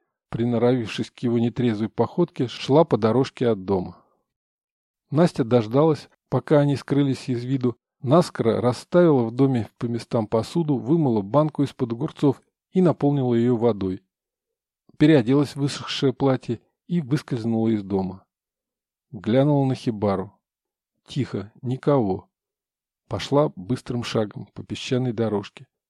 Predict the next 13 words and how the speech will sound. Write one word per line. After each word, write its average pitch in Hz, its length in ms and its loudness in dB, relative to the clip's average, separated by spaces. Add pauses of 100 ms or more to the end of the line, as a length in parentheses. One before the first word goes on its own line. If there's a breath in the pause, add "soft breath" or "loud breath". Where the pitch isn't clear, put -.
прижимая 113 580 -2
к 98 60 -10
животу 101 400 -2
трехлитровую 110 680 -4
банку. 101 400 -10 (760)
Дойдя 120 460 -2
до 147 120 0
того 151 280 4
места, 156 360 0
откуда - 420 -4
была 127 260 2
видна 127 320 -2
полянка, 139 600 0